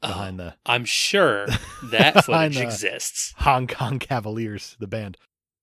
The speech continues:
Speaker 2: It's wild the way this is shot, introducing the character of Buckaroo Banzai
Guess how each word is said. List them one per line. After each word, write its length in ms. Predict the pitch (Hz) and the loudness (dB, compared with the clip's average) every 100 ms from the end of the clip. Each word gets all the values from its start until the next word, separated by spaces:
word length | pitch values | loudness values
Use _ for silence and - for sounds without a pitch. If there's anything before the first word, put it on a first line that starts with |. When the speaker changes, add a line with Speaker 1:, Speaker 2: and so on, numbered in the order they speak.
| - | -4
Speaker 2:
It's 220 | 220 - | -2 0
wild 300 | 220 320 330 | 6 6 6
the 60 | 214 | 2
way 140 | 185 | 2
this 200 | 170 156 | 0 -2
is 120 | 147 - | -6 -8
shot, 440 | - 139 110 104 | -6 -4 -6 -8
introducing 500 | 131 131 131 120 - | -10 -8 -6 -6 -6
the 60 | 104 | -8
character 420 | - 110 104 110 | -4 -4 -2 -6
of 220 | 135 165 | -2 -2
Buckaroo 360 | 127 135 123 110 | -2 -2 -4 -6
Banzai 520 | 92 85 80 80 71 | -6 -10 -14 -16 -18